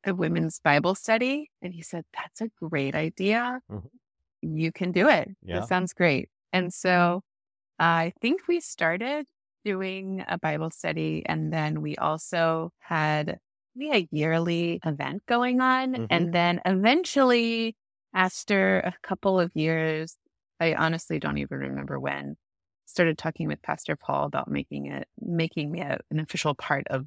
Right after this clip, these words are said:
Speaker 1: the staff
Speaker 2: Yeah.
Speaker 1: with a title. I'm a terrible historian and I don't remember when that happened,
Speaker 2: <laughs>
Speaker 1: but let's say it was a few years into my tenure of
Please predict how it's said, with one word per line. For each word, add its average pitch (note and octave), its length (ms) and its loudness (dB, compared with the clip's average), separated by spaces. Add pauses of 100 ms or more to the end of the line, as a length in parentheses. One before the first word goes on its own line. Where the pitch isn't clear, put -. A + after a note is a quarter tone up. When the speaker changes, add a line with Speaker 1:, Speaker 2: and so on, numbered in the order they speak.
Speaker 1:
the C#3 80 -4
staff D#3 460 -2 (420)
Speaker 2:
Yeah. F#2+ 220 0
Speaker 1:
with D3+ 180 -4
a B2+ 80 -10
title. - 420 -6
I'm C#3 480 -2 (160)
a E3 100 -2
terrible E3 420 2
historian C#3+ 560 -2
and C3 100 -6
I C3+ 60 -6
don't C3+ 180 -4
remember C3+ 380 -6
when C#3 140 -8
that C#3 120 -10
happened, D#3 520 -2
Speaker 2:
<laughs> - 40 -18
Speaker 1:
but C#3 300 4
let's F#3 500 0
say F3+ 200 6
it E3 100 4
was F3+ 100 0
a F3+ 80 4
few F3 220 2
years D3 320 0
into C#3+ 460 -4
my C#3+ 360 -6 (140)
tenure D#3 420 4
of C#3 360 2